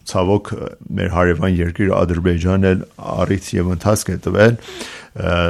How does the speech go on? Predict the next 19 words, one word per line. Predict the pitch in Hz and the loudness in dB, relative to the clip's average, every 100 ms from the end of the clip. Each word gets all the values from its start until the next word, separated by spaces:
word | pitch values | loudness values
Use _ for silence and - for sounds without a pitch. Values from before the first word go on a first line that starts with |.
| 85 - - - | -2 -8 -20 -4
տարածաշրջա-, | 95 90 87 98 - - 82 | 0 0 0 -4 -4 -6 -4
ա, | 78 87 87 - - | 0 0 0 -4 -2
այդ | 98 85 | -2 0
տարածաշրջանում | 98 87 82 90 - 92 85 92 95 90 - | 2 4 2 -2 -2 -2 0 2 2 2 -2
Իսրայելի | 98 - 87 85 85 90 80 | -4 0 0 2 2 2 0
ներկայությունը | 85 85 82 85 87 - 107 101 104 - _ - | -2 -2 -2 -2 -2 -2 -2 0 -2 -6 _ -10
և | 90 | -6
նաև | 92 95 101 | -4 -4 -4
Թուրքիայի | 101 104 95 101 90 | -4 -6 -2 2 2
ներկայությունը։ | 82 76 - - 85 - - - - - - - | 0 -4 -6 -6 -6 -10 -12 -14 -20 -20 -20 -12
Եվ | - 92 | -8 -2
բնականաբար | 98 104 104 104 101 98 | -2 0 0 0 2 0
ազդում | 92 90 98 101 | 0 -4 -4 -2
է | 98 - | 0 -2
Իրանի, | 92 85 87 92 98 | -4 -4 -2 -2 -2
ը, | 107 - - - 92 90 - | -2 -6 -8 -2 0 0 -2
անվտանգության | - 95 90 92 92 85 - 101 | -4 -2 0 2 2 0 2 4
և | 90 87 | 4 2
ապահովության | - 95 90 92 - 98 95 | 0 0 0 -2 -2 0 0